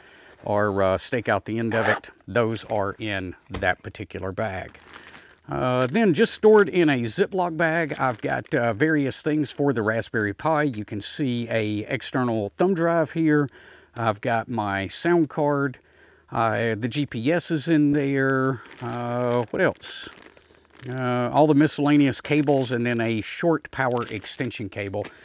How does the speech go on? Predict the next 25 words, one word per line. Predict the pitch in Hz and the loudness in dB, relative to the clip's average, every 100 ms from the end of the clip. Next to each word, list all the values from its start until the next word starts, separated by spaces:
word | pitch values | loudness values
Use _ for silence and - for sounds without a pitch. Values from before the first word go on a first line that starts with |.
| - | -20
So | - 190 | -2 2
that | 185 | 2
just | 170 - - | 2 -2 -4
lives | 143 151 147 131 - - | -2 2 4 2 -4 -8
in, | 143 139 127 127 | -4 -2 -2 -2
uh, | 123 117 113 | 0 0 -2
the | 113 | -2
Ziploc | 107 117 107 98 101 | -4 -4 -4 -4 -2
bag. | 113 110 85 90 - - _ - _ - - - - - - - - | 0 0 0 -10 -16 -20 _ -20 _ -20 -20 -20 -20 -20 -20 -12 0
Next | 214 - 220 | 0 4 2
up, | 226 - | 4 2
I | 135 | 2
have | 113 156 160 - | 2 2 2 0
another | 139 131 123 123 151 208 156 151 - | -4 -4 -2 0 2 2 4 2 0
antenna. | 135 131 117 - 202 165 101 - - - | -4 -4 -6 -4 -2 0 -2 -10 -12 -4
Uh, | 123 123 127 135 | -2 0 0 2
again, | 143 120 175 175 | 2 4 2 2
this | 139 151 | 0 -2
is | 117 | -2
a | 117 107 | -2 -2
homebrew | - - 240 220 233 220 | -2 2 2 4 2 2
antenna, | 214 208 208 214 208 - - - - - | 0 -2 -2 -4 -4 -8 -16 -20 -18 -4
and | 143 139 139 127 | 0 2 2 2
this | 165 - | 2 2
is | - 151 147 127 | -2 0 0 0